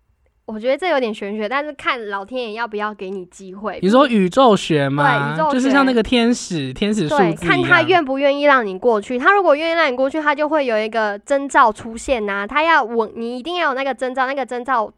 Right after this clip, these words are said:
Speaker 1: 是你给不了自己的，一定是有些，
Speaker 2: 你觉得嘛？
Speaker 1: 有些东西
Speaker 2: 现在就是你觉得啊，因为我们就是没有啊，你觉得嘛？
Speaker 1: 我觉得，我觉得那个我不知道，征兆我不知道欸。
Speaker 2: 你真的不觉得
Speaker 1: 我，我真的不知道。
Speaker 2: 不能，没有办法想象吗？
Speaker 1: 我没办法想象欸。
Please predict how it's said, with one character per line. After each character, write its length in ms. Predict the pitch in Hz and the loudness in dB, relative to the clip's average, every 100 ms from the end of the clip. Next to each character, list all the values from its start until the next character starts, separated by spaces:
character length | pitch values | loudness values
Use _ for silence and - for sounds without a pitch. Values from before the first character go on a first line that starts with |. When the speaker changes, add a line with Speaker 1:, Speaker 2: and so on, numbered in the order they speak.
| _ | _
Speaker 1:
是 120 | - | -14
你 160 | 269 208 | -10 -8
给 160 | 190 196 | -8 -6
不 100 | 220 | -4
了 160 | 202 | -6
自 120 | 190 | -8
己 160 | 202 196 | -16 -14
的， 100 | 190 | -14
一 80 | 202 | -14
定 220 | 240 254 | -12 -12
是 300 | 254 240 190 _ _ | -10 -12 -14 _ _
有 160 | 196 | -4
些， 80 | 196 | 2
Speaker 2:
你 60 | 196 | 2
觉 240 | - 190 | 4 4
得 160 | 190 196 | 4 2
嘛？ 200 | 190 175 | 2 2
Speaker 1:
有 60 | |
些 80 | 226 | 4
东 80 | 277 | 2
西 40 | |
Speaker 2:
现 100 | 269 | 4
在 80 | 294 202 | 4 4
就 60 | - | 2
是 80 | |
你 40 | 151 | 0
觉 60 | |
得 80 | 147 | 2
啊， 200 | 147 147 | 0 0
因 120 | 185 | 0
为 80 | 311 | 2
我 60 | 349 | 4
们 120 | 220 | 2
就 100 | 294 | 2
是 60 | 302 | 2
没 280 | 247 180 | 2 0
有 140 | 233 170 | 0 0
啊， 140 | 147 | -2
你 180 | 160 139 | -2 -4
觉 240 | 135 139 | -4 -4
得 160 | 143 143 | -4 -4
嘛？ 440 | 135 139 120 120 - _ _ - | -4 -6 -8 -12 -18 _ _ -6
Speaker 1:
我 140 | 311 | -4
觉 200 | 302 339 | 0 2
得， 260 | 370 339 226 | 6 6 6
我 160 | 254 | 4
觉 80 | 262 | 6
得 100 | 294 | 4
那 140 | 339 | 4
个 80 | 330 | 2
我 140 | 254 208 | 0 0
不 120 | 226 | -6
知 140 | 226 | -6
道， 180 | 226 202 | -2 -2
征 240 | 202 233 | -4 -6
兆 200 | 240 247 | -2 0
我 100 | 202 | 0
不 100 | 185 | -4
知 200 | 190 185 | -10 -14
道 260 | 180 180 - | -14 -12 -12
欸。 200 | - - - | -16 -18 -4
Speaker 2:
你 100 | 202 | -2
真 200 | 202 370 | 2 4
的 80 | 392 | 4
不 180 | 311 349 | 2 0
觉 240 | - 220 | 2 0
得 60 | 208 | 0
Speaker 1:
我， 160 | 247 240 - | -2 -4 0
我 140 | 262 | 0
真 100 | 339 | 2
的 60 | 381 | 4
不 60 | 277 | 4
知 60 | |
道。 40 | 240 | 4
Speaker 2:
不 60 | |
能， 20 | 240 | 4
没 80 | |
有 60 | 269 | 4
办 120 | 262 | 4
法 60 | 233 | 2
想 260 | 226 160 | 2 -2
象 240 | 143 208 175 | -2 -2 0
吗？ 300 | 147 139 156 | -2 -4 -4
Speaker 1:
我 120 | 247 | -2
没 60 | 254 | 2
办 200 | 294 294 | 4 2
法 60 | 294 | 0
想 260 | 247 196 | -4 -8
象 320 | 202 247 202 | -8 -6 -6
欸。 320 | 190 - 147 | -8 -16 -18